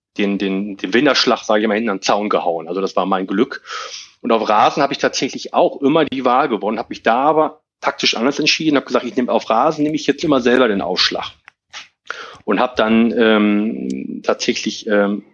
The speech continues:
die ersten beiden Runden auch gewonnen, auch einmal mit, sogar mit dem Aufschlagwinner. Ähm, im Viertelfinale aber, ähm, war der erste Aufschlag im Netz und der zweite war, laut Olli Pocher, war es ein Luschi-Aufschlag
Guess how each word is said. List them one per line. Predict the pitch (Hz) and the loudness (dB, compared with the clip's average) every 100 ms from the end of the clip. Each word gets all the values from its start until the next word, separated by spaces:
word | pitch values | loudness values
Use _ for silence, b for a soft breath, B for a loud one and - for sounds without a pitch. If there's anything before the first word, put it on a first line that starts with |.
| _ _ _ - | _ _ _ -20
die | 127 127 113 | -10 0 0
ersten | - | 2
beiden | 113 | 0
Runden | 120 120 | 2 2
auch | 120 | 2
gewonnen, | - 101 147 240 | 0 2 2 2
auch | 127 - | 0 0
einmal | 123 127 120 | 2 2 2
mit, | 113 | 0
sogar | 120 107 | 0 0
mit | 98 | 2
dem | 110 | 0
Aufschlagwinner. | 127 - 175 175 156 151 165 175 B B B B B _ | 2 2 0 0 0 2 2 0 B B B B B _
Ähm, | - 123 123 | 0 2 4
im | 131 120 | 2 2
Viertelfinale | 160 175 - 147 151 147 | 2 0 2 4 4 4
aber, | 131 135 131 131 131 127 | 4 4 4 4 2 0
ähm, | 123 120 120 123 - - - | 0 0 -2 -4 -10 -14 -2
war | 120 | 2
der | 117 | 2
erste | 127 135 - | 2 2 0
Aufschlag | - 123 | 0 0
im | 113 | 0
Netz | 110 143 123 | 0 0 0
und | 120 | 0
der | 113 | 0
zweite | - 117 139 123 | 2 2 2 0
war, | 113 113 113 - _ | 2 2 2 -2 _
laut | 107 104 101 - - | 0 0 0 -6 -4
Olli | 110 101 | -2 -2
Pocher, | - 139 135 127 120 113 | -2 -2 0 0 -2 -2
war | 113 | -2
es | 113 | -2
ein | 107 107 | -2 0
Luschi-Aufschlag | 165 - 156 127 156 - 151 - | 2 4 4 4 2 0 -2 -2